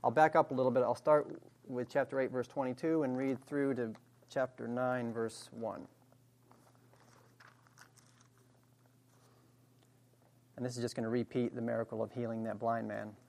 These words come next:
"And they came to Bethsaida, and they brought a blind man to Jesus and implored him to touch him. Taking the blind man by the hand, he brought him out of the village, and after spitting on his eyes and laying his hands on him, he asked him, 'Do you see anything?' And he looked up and said, 'I see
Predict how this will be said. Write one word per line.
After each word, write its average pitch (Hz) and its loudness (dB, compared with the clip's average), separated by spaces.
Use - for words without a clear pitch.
"And 123 -4
they 117 -4
came 143 0
to 135 -2
Bethsaida, 143 4
and 120 -2
they 120 2
brought 139 10
a 131 6
blind 151 6
man 135 4
to 131 -2
Jesus 123 2
and 127 -4
implored 180 6
him 139 2
to 135 -4
touch 156 2
him. 104 -6
Taking 185 4
the 170 4
blind 160 10
man 156 6
by 151 8
the 160 6
hand, 127 -2
he 123 -2
brought 147 6
him 127 -4
out 139 6
of 151 4
the 156 2
village, 131 2
and 131 0
after 139 4
spitting 170 2
on 175 4
his 180 4
eyes 135 8
and 127 -2
laying 151 0
his 147 -6
hands 147 2
on 123 0
him, 120 -2
he 123 -4
asked 151 4
him, 113 -4
'Do 113 -4
you 120 -2
see 190 -2
anything?' 117 -2
And 113 -10
he 127 -6
looked 160 2
up 143 4
and 131 -6
said, 127 0
'I 123 0
see 147 -4